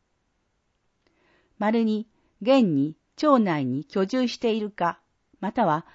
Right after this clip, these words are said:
津南町に定住を希望し、入居後速やかに子育て支援住宅の住所に移転することができるもの。丸三、現に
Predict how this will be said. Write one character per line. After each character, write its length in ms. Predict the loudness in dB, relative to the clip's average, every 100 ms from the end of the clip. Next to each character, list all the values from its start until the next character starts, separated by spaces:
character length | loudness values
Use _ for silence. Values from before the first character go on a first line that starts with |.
| _ -8
津 140 | 0
南 220 | 4 4
町 280 | 2 -2 -2
に 240 | -2 -4 -4
定 240 | 0 0
住 200 | 0 0
を 140 | 0 0
希 160 | -4
望 220 | -4 -4 -4
し、 360 | -8 -10 -12 _ _ _ _ _
入 180 | 2 2
居 180 | 4 2
後 260 | 2 -2 -4
速 240 | -2 2
や 160 | 2 0
か 160 | -2
に 160 | -2 -4
子 140 | -6
育 280 | -2 0 0
て 120 | -2
支 180 | -4 0
援 160 | 0 0
住 180 | -2 -4
宅 240 | -6 -4
の 160 | -4 -4
住 220 | -4 -4
所 180 | -4 -2
に 240 | -4 -6 _ _ _ _ _
移 60 | -4
転 240 | 0 0
す 140 | -2 -6
る 160 | -10 -10
こ 120 | -4
と 100 | -2
が 100 | 0
で 140 | -2 -6
き 160 | -6
る 80 | -6
も 160 | -4 -6
の。 180 | -10 -14 _ _ _ _ _ _ _ _ _ _ _ _ _ _ _ _
丸 220 | -2 -2
三、 340 | -2 -2 -4 -6 _ _ _ _ _ _ -4
現 180 | -2
に 260 | -2 -4